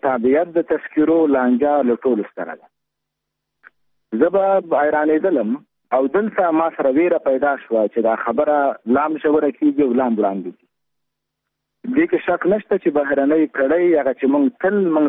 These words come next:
دا خبره کوو چې زموږ په وطن کې هره ستونزه له بهرنیو نه راغلې ده او دوی یې راته هغه کوي. او دا دې ته هم پام نه وي چې خپله پکې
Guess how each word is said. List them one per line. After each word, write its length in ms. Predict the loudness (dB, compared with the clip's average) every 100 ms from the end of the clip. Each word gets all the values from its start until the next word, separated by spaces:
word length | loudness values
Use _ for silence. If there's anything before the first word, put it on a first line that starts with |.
| 0
دا 80 | -2
خبره 340 | -2 0 0 0
کوو 140 | -2
چې 140 | 0 0
زموږ 180 | 0 0
په 60 | 0
وطن 280 | 0 0 -2
کې 100 | 0 -2
هره 140 | -2 -4
ستونزه 280 | -2 0 2
له 40 | 0
بهرنیو 420 | 0 0 2 2 2
نه 40 | 0
راغلې 360 | 0 0 0
ده 80 | 2
او 100 | 0 -2 -16 -10 -2
دوی 140 | 0
یې 100 | 2
راته 200 | 0 0 0
هغه 120 | 0 0
کوي. 120 | 2
او 120 | 2 2
دا 220 | 0 -2 -4 -12 -20 -4 -2
دې 100 | 0
ته 60 | 0
هم 100 | -2 -2
پام 200 | 0 2
نه 80 | 2
وي 100 | 2
چې 160 | -2
خپله 240 | -2 -2 -2
پکې 220 | -2